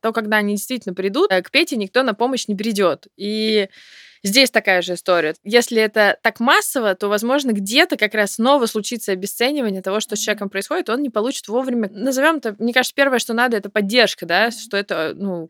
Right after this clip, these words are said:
Speaker 1: это с тобой происходит, чувак, ок, иди действительно отдыхай, восстанавливай ресурсы. Потому что когда все бегут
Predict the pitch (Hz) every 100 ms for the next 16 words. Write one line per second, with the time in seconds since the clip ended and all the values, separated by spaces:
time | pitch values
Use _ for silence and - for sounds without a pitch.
0 | - 226 247 254 240 233 240 370 - 233
1 | 202 - 320 240 190 233 208 - 240 233
2 | 214 - 196 196 - 196 156 165 190 196
3 | 185 180 180 - 185 - - - _ -
4 | 202 208 220 233 208 - 254 226 233 427
5 | -